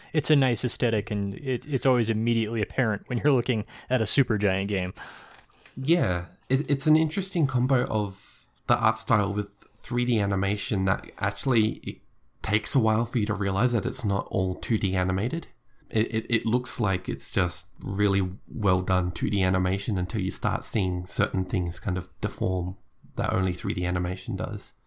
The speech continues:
Speaker 2: In fact, I'm not entirely convinced that this is all three D. <laughs>
Speaker 1: I'm sure some of the backgrounds at least are just <laughs> two D, but the character models are three D.
Speaker 2: Yeah. Like, it,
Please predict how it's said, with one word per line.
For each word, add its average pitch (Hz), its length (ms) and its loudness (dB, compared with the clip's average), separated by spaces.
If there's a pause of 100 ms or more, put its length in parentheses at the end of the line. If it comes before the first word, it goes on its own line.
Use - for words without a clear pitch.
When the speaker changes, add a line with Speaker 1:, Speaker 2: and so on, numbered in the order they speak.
(160)
Speaker 2:
In 113 80 2
fact, 120 180 2
I'm 107 100 6
not 131 140 4
entirely 95 420 2
convinced 92 380 -2
that - 120 -8
this - 160 -6
is 104 120 -4
all 101 120 -4
three 95 240 -6
D. 98 280 -8
<laughs> - 1600 -18
Speaker 1:
I'm 139 100 6
sure 147 240 8
some - 340 6
of 117 80 4
the 110 80 2
backgrounds 98 600 2
at 104 100 -2
least 110 260 0
are 104 100 2
just - 240 0
<laughs> - 0 -
two 117 240 4
D, 127 320 2
but 117 300 -2
the 139 100 4
character 143 400 4
models 101 360 0
are 95 80 -2
three 95 260 -6
D. 87 180 -6 (1040)
Speaker 2:
Yeah. 104 420 4 (600)
Like, - 240 0
it, - 220 -4